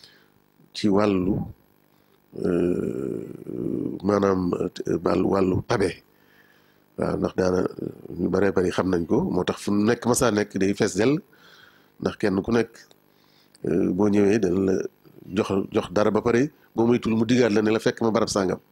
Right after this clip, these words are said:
Su ko defee nag loolu moo tax mbooloo mi dafay bari, ñi, ñi jox na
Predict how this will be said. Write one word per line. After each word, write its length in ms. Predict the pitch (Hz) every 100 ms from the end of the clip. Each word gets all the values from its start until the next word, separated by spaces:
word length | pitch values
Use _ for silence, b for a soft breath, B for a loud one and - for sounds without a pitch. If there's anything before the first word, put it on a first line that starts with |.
| B B B B B B B
Su 120 | -
ko 100 | 107
defee 220 | 107 110
nag 80 | 104
loolu 200 | 107 110
moo 120 | 107 104
tax 180 | 101 -
mbooloo 300 | 101 104 98
mi 80 | 95
dafay 260 | 98 98
bari, 220 | 92 98 90 - b b b b -
ñi, 300 | 110 113 -
ñi 180 | 104 113
jox 140 | 117
na 140 | 110